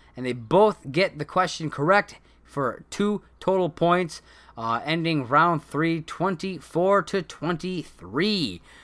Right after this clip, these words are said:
Uh, you know, so it's just, it's just going, it's just going back and forth. These are top tier, uh, teams right here, man.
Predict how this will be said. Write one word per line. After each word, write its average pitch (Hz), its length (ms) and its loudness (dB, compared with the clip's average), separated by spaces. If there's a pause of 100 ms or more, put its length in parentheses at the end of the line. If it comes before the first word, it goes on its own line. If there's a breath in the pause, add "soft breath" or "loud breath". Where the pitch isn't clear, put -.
(140 loud breath)
Uh, 104 320 -2
you 135 120 0
know, 170 140 2
so 160 160 -2
it's 156 220 0
just, 170 200 -4
it's 147 200 -4
just 156 160 -6
going, 180 460 2
it's 139 180 -10
just 160 140 -10
going 180 220 2
back 170 200 2
and 151 80 -2
forth. 175 340 2
These 196 220 -4
are 160 160 2
top 170 440 6 (100)
tier, 165 400 0 (320 soft breath)
uh, 117 440 -2
teams 160 420 -2
right 107 120 -6
here, 101 220 -4
man. 113 260 -2